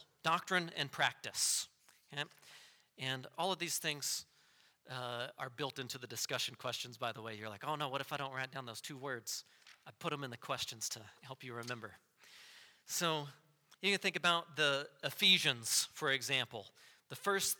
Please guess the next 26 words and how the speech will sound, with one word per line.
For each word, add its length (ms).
three 280
chapters 640
are 80
about 460
the 200
doctrine 680
of 140
the 80
church's 480
position 580
in 140
Christ. 580
And 100
then 140
the 100
last 380
three 180
chapters 760
are 80
about 340
the 200
practice 880
of 440
the 80
church's 720
position 600